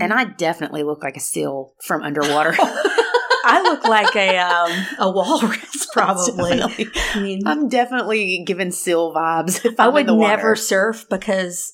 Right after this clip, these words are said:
Speaker 2: that's what you look like, flapping your arms on.
Speaker 1: Yeah.
Speaker 2: I would never surf.
Speaker 1: Well, I have, uh,
Speaker 2: Ugh.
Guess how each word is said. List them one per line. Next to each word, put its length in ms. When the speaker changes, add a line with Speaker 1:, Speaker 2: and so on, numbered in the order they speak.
Speaker 2:
that's 360
what 80
you 100
look 240
like, 160
flapping 320
your 140
arms 260
on. 140
Speaker 1:
Yeah. 380
Speaker 2:
I 120
would 120
never 260
surf. 360
Speaker 1:
Well, 540
I 180
have, 400
uh, 140
Speaker 2:
Ugh. 40